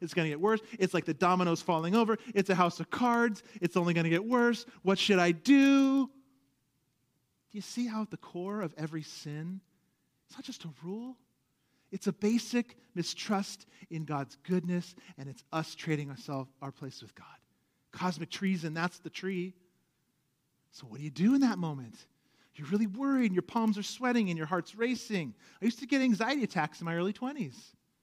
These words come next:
I ended up in the E R a couple times. Maybe you can relate. What do you do in those moments? You preach to yourself. God knows. He is God. I am not.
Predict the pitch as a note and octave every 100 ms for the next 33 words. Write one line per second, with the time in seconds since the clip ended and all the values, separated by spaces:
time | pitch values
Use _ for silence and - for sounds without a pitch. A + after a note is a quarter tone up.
0 | _ _ _ _ _ - D3+ G3 F3+ G#3+
1 | F#3+ A3+ A3+ A3 C#4+ - A3 - D#3+ C3
2 | G#2+ - - _ _ _ D3+ F#3+ G3+ A3+
3 | A3+ A3 A3 B2 _ _ _ _ _ _
4 | _ _ _ _ _ _ _ - F3+ B3+
5 | A3 C4+ C#4 G3 D3+ C#3+ A2+ - - -
6 | _ _ _ _ _ _ _ - B2+ D#3+
7 | D3+ - F#3 F#3 - - - F3 E3+ D#3
8 | D3+ - - D#3 D3+ D#3+ D#3 - - _
9 | _ _ _ _ _ _ _ _ _ D#3
10 | D#3 F#3 B3+ A#3+ A3+ - - _ _ _
11 | - D3+ G#3 - A3+ G#3+ G#3+ G#3 - D3+
12 | F#3+ G#3+ G#3+ G#3 G#3+ A3+